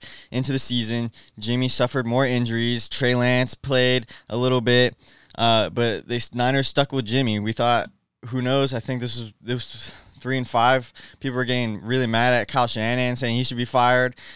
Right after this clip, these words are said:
Uh, everybody's saying Trey Lance should start, uh, including me, after that three and five start. But Jimmy, just the resiliency that he had, and just like I said, just this team really just was built off adversity this year, and Jimmy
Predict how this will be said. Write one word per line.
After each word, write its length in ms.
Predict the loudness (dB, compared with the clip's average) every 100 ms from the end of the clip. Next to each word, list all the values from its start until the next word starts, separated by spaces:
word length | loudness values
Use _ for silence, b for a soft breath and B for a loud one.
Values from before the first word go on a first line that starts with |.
| B -2
Uh, 280 | 0 0 0
everybody's 380 | 0 2 2 2
saying 220 | 0 0
Trey 180 | 0 0
Lance 240 | 0 -2
should 100 | -2
start, 380 | 0 2 2 -2 B B B
uh, 240 | -6 -4 -2
including 480 | -4 -2 -2 0 0
me, 240 | 0 2
after 280 | 0 -2 0
that 180 | 0 -2
three 160 | -4
and 80 | -2
five 240 | 0 0
start. 340 | 0 0 -2 -4 _ _ _ _ _ _ _ _ _ -18 -6
But 160 | -4
Jimmy, 420 | 0 0 2 2 0
just 300 | -2 -4 -4
the 120 | -4
resiliency 640 | -2 0 2 2 0 0
that 140 | 2 2
he 140 | 2
had, 400 | 2 2 2 0 -6 B B
and 300 | B -6 -6
just 160 | -4 -2
like 120 | 2
I 60 | 2
said, 400 | 0 0 0 -2 _ _
just 240 | -8 -6 -4
this 180 | -6
team 500 | -4 -2 0 0 -2 -8 _ _ _ _ _ _
really 280 | -4 -2 -2
just 160 | -4 -8 -14 -8
was 160 | -4
built 280 | 2 2 4
off 120 | 2
adversity 560 | 2 0 0 0 -2 -4
this 200 | -4 -2
year, 160 | 0
and 180 | 0 -2
Jimmy 420 | 0 0 0 -2